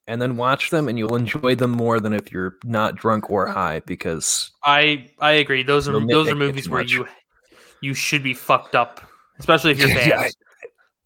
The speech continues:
Speaker 2: But hey,
Speaker 1: it's just,
Speaker 2: they,
Speaker 1: you know?
Speaker 2: I would say from those nineties movies, like, Liu Kang, spot on. Raiden,
Speaker 1: Oh, no, that,
Speaker 2: spot
Speaker 1: that's my
Speaker 2: on.
Speaker 1: thing. Like,
Speaker 2: Like,
Speaker 1: the
Speaker 2: they
Speaker 1: cast
Speaker 2: all look
Speaker 1: for
Speaker 2: so
Speaker 1: characters
Speaker 2: great.
Speaker 1: look good. It's just, they just weren't
Speaker 2: Everything
Speaker 1: written well.
Speaker 2: else.
Speaker 1: Yeah.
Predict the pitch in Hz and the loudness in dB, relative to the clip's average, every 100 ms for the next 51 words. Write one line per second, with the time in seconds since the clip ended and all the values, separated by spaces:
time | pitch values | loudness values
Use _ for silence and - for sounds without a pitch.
0 | _ 156 160 185 247 - 165 - - 147 | _ 0 2 4 2 2 2 0 0 2
1 | 143 147 - _ - 175 240 294 240 - | 2 -2 -20 _ -8 -2 2 2 0 -6
2 | - - - 180 285 302 - 262 185 - | -14 -16 0 2 4 2 4 6 6 2
3 | 170 170 - 240 208 233 214 135 131 120 | -10 -8 -4 0 0 0 -4 -4 -6 -4
4 | 131 - 165 220 220 180 196 254 262 - | -6 -2 -2 -2 2 4 4 0 -6 -16
5 | - - - 156 147 131 117 117 123 180 | -18 -4 2 4 6 2 -2 -6 0 2
6 | 208 220 466 427 480 220 359 359 381 - | 2 4 6 8 8 8 6 6 4 4
7 | 262 453 359 185 147 104 - 202 202 170 | 4 4 4 4 2 0 0 4 4 6
8 | 175 160 151 196 160 147 - - 427 156 | 4 2 2 2 2 0 2 6 6 4
9 | 156 117 127 120 - 233 233 90 98 - | -2 -2 -4 -4 0 2 2 0 -8 -10
10 | 120 107 - - _ _ _ _ 131 131 | -8 -8 -10 -14 _ _ _ _ -10 -8
11 | 175 165 214 165 185 185 185 208 98 87 | -2 2 2 2 0 0 2 0 0 -4
12 | - - _ _ _ _ _ _ - 254 | -8 -10 _ _ _ _ _ _ -2 0